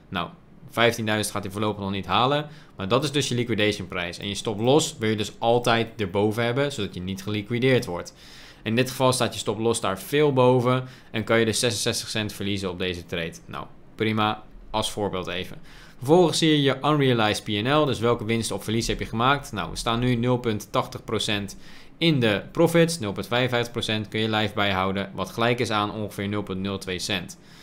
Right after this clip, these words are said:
Je re-, realized de-, eh, P N L, dus wat je al hebt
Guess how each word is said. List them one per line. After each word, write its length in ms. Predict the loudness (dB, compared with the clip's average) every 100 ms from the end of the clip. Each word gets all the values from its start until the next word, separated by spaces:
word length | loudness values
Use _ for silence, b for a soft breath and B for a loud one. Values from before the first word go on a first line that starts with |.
| B B B B B B B B
Je 160 | 4 6
re-, 380 | 6 4 2 4
realized 600 | 4 4 4 4 2 2
de-, 240 | 0 0 -6
eh, 220 | -4 -2 -2 0
P 20 |
N 300 | 0 2 2
L, 300 | 2 0 -4
dus 220 | -6 -6
wat 240 | 0 0 2
je 60 |
al 220 | 0 0 2
hebt 420 | 2 2 -4